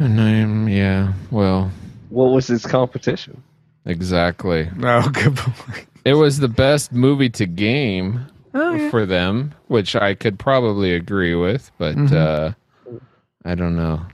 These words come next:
Speaker 1: I
Speaker 3: All
Speaker 1: would
Speaker 3: right.
Speaker 1: think other ninety-two, well, there's very little action that year.
Speaker 3: Well, good listener, if you happen to know, please let us know so we can inform everyone else. But moving on, let's inform you, listener,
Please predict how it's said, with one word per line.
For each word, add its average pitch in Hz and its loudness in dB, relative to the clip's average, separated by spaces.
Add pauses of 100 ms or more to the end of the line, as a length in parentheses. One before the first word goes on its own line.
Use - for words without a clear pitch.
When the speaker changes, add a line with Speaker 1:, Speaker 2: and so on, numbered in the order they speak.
(100)
Speaker 1:
I 85 0
Speaker 3:
All 90 4
Speaker 1:
would 95 2
Speaker 3:
right. - -10
Speaker 1:
think 104 0
other 92 2
ninety-two, 87 -2 (720)
well, 117 4
there's 120 0
very 107 -4
little 90 -2
action 80 -2
that 76 -8
year. 73 -10 (640)
Speaker 3:
Well, 143 2
good 147 2
listener, 147 2
if 92 -6
you 226 4
happen 127 0
to 101 -4
know, 80 -6
please 208 2
let 120 2
us 98 -2
know 90 -2
so 92 -6
we 82 -6
can 78 -10
inform 123 0
everyone 98 0
else. - -12 (880)
But 220 2
moving 151 4
on, 135 4 (480)
let's 175 0
inform 117 2
you, 101 -2 (180)
listener, 90 -6